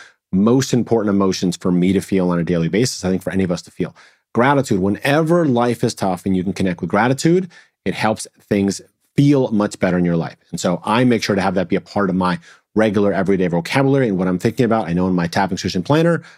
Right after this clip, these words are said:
I write down three things that I'm grateful for. So for me, they are gratitude, love,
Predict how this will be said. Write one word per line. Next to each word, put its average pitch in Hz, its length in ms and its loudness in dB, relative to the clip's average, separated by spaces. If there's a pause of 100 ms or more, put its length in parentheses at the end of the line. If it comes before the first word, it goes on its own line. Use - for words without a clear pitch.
(180)
I 92 80 0
write 98 180 2
down 98 240 0
three 98 180 0
things 90 220 -2
that 87 80 0
I'm 85 80 -2
grateful 90 240 -6
for. - 180 -20
So 104 280 0
for - 180 -2
me, 131 160 4
they 107 140 2
are 85 240 -2
gratitude, 131 640 2 (340)
love, 113 560 2